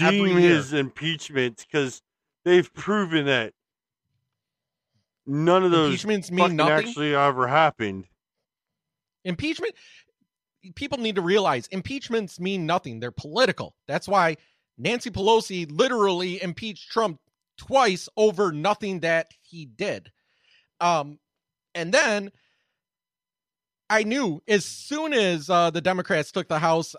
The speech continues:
Speaker 1: I said, "Before the year's out, they're gonna have an impeachment trial." And lo and behold, that's exactly what they
Speaker 2: Oh,
Speaker 1: did.
Speaker 2: they tried to take, they tried to impeach him right be-, like, six days before he was out of office.
Speaker 1: Yeah.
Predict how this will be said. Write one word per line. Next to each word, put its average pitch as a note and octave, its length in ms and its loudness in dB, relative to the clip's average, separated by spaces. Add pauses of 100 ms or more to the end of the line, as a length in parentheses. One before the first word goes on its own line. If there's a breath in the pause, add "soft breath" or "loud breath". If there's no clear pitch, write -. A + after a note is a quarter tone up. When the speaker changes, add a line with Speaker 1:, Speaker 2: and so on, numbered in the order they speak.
Speaker 1:
I G3+ 200 2
said, F#3+ 320 -2
"Before D#3+ 280 -2
the E3+ 80 -6
year's F3 300 -2
out, E3 180 2
they're C#3+ 120 -6
gonna C#3+ 180 -2
have C#3+ 160 -2
an C3+ 80 -10
impeachment B2 420 -10
trial." G2+ 300 -16 (540)
And A2+ 280 -12 (200)
lo G2+ 160 -8
and C#3+ 80 -8
behold, G3 340 0
that's A2+ 240 -6
exactly C3+ 420 -8
what F3+ 160 -6
they D3+ 80 2
Speaker 2:
Oh, D#3 60 6
Speaker 1:
did. E3 80 6
Speaker 2:
they F3+ 80 4
tried F3+ 160 4
to D3 100 0
take, E3 300 0
they F3+ 140 4
tried F#3+ 180 2
to D#3+ 140 2
impeach E3 340 -4
him C#3 160 -2
right D3+ 200 4
be-, D3+ 200 -14
like, D3+ 240 -4
six - 420 -14
days F#3+ 340 -2
before D#3 360 -4
he D#3+ 120 -6
was D3 140 -6
out C#3+ 140 2
of C3+ 100 -2
office. C3+ 520 -4 (560)
Speaker 1:
Yeah. F4 180 -6